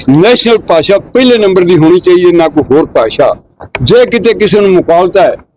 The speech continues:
ਤੇ ਅਮਿਤ ਸ਼ਾਹ ਜੀ ਆਪਣੇ ਸਾਰੇ ਹਿੰਦੁਸਤਾਨੀਆਂ ਭਾਸ਼ਾਵਾਂ ਦਾ ਇੱਕ ਸੈਮੀਨਾਰ ਕਰਵਾ ਲੈਣ ਤੇ ਮੈਂ ਸਾਬਤ ਕਰ ਦਿਆਂਗਾ ਕਿ ਨੈਸ਼ਨਲ ਭਾਸ਼ਾ ਪੰਜਾਬੀ ਕਿਉਂ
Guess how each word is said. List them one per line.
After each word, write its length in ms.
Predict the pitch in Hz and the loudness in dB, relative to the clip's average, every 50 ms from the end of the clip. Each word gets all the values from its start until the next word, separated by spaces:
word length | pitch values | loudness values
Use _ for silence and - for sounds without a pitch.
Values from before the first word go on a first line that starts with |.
| _ _ - | _ _ -2
ਤੇ 80 | 190 | 0
ਅਮਿਤ 260 | 185 180 185 185 - | 2 2 2 0 0
ਸ਼ਾਹ 220 | - - 196 202 190 | -2 0 0 0 0
ਜੀ 240 | 170 170 151 110 98 - _ _ _ _ _ _ _ _ - | 0 0 -2 -2 -4 -10 _ _ _ _ _ _ _ _ -4
ਆਪਣੇ 280 | 175 180 175 190 196 180 | -4 -2 0 0 0 0
ਸਾਰੇ 340 | - - 165 175 180 196 | 0 -2 -2 0 0 0
ਹਿੰਦੁਸਤਾਨੀਆਂ 720 | 190 131 143 151 165 180 170 - - 196 180 180 185 180 175 | 0 0 0 0 0 0 -2 0 0 0 0 2 2 0 0
ਭਾਸ਼ਾਵਾਂ 520 | 135 139 156 143 131 - - 160 180 175 | 0 0 0 0 0 0 0 0 0 2
ਦਾ 80 | 165 170 | 2 0
ਇੱਕ 140 | 151 - - | -2 -2 -4
ਸੈਮੀਨਾਰ 480 | - - 156 160 185 196 202 202 190 | -2 0 0 2 2 2 2 0 0
ਕਰਵਾ 340 | 165 - 170 160 160 160 165 | 0 -2 -2 0 0 0 2
ਲੈਣ 220 | 180 196 208 196 147 - - _ _ _ _ - | 2 2 0 0 -4 -6 -12 _ _ _ _ -2
ਤੇ 80 | 208 | 0
ਮੈਂ 160 | 214 220 220 | 0 0 0
ਸਾਬਤ 360 | 202 - - 180 185 202 208 233 | -2 -4 -2 -2 -2 0 -2 -2
ਕਰ 240 | 233 220 208 202 | 0 0 0 0
ਦਿਆਂਗਾ 420 | 190 185 208 208 196 185 160 117 - - _ _ _ _ _ _ | 0 0 0 2 2 2 0 -2 -4 -8 _ _ _ _ _ _
ਕਿ 120 | - 226 208 | -2 0 2
ਨੈਸ਼ਨਲ 480 | 185 180 220 247 233 - 214 226 214 | 2 2 2 0 0 0 0 -2 -2
ਭਾਸ਼ਾ 360 | 190 - 190 170 156 175 196 190 | 0 0 -2 0 0 0 0 -2
ਪੰਜਾਬੀ 540 | - - 196 190 190 208 220 208 247 247 | 0 0 0 2 2 2 0 0 -2 -2
ਕਿਉਂ 340 | - 226 214 208 202 185 - | 0 0 0 2 2 0 -2